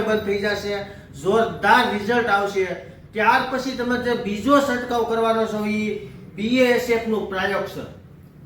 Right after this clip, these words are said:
પ્રાયોક્ષરનો છંટકાવ કરજો, કપાસની જિંદગી બની જાય, કપાસ લાંબો ટાઈમ લીલો રહે, ફંગસ નહીં લાગે, કપા લાલ નહીં થાય, સારામાં સારી ગ્રીનરી આવશે, કપા ગૌઢો થવાનું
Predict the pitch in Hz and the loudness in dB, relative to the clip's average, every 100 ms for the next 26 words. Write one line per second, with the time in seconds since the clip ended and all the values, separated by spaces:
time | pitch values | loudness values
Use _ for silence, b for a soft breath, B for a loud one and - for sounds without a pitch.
0 | - - 196 208 247 247 247 233 233 214 | -20 -10 0 4 4 2 -2 -2 -2 -2
1 | 220 - 233 226 226 220 247 - 214 233 | -4 0 0 0 -2 -2 -2 -2 -2 -2
2 | 214 226 196 196 220 226 208 220 220 220 | -2 -2 0 0 0 0 0 2 2 2
3 | 220 226 220 214 220 196 190 202 226 233 | 0 -2 -4 -2 -4 0 0 2 2 0
4 | 226 220 220 - B B - 160 202 247 | 0 0 -2 -6 B B -10 0 4 6
5 | 254 247 247 240 247 240 - 208 226 233 | 6 4 2 0 0 0 -4 -4 -4 -2
6 | 226 202 208 226 226 226 226 233 220 214 | -2 -2 0 2 2 2 0 -2 -2 -2
7 | 220 202 190 214 214 220 220 214 214 220 | -2 2 2 2 2 0 -2 0 0 0
8 | B B - 202 208 247 254 233 233 226 | B B -8 -2 0 2 2 0 0 0
9 | 202 214 214 220 214 208 208 214 202 196 | 0 0 0 2 2 0 -2 -4 -4 -4
10 | 208 196 196 208 220 208 196 202 202 208 | -2 0 0 4 4 4 2 0 -2 -4